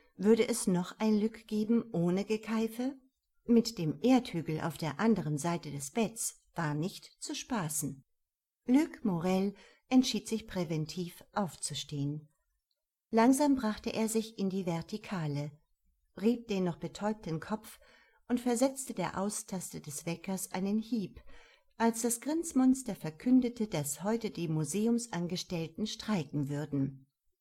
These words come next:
Wenigstens ein Problem, das er nicht lösen musste. "Luc", keifte es, "ich bin wach." Entrüstet befand er, dass seine Frau sich an die morgendlichen Spielregeln zu halten hatte.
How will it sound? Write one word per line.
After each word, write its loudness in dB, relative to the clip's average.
Wenigstens 0
ein 4
Problem, -2
das 2
er 2
nicht -2
lösen -4
musste. -4
"Luc", 10
keifte 0
es, -6
"ich 8
bin 8
wach." 4
Entrüstet 2
befand -2
er, 0
dass -4
seine -2
Frau -2
sich -4
an -2
die 0
morgendlichen -2
Spielregeln 0
zu -6
halten -4
hatte. -2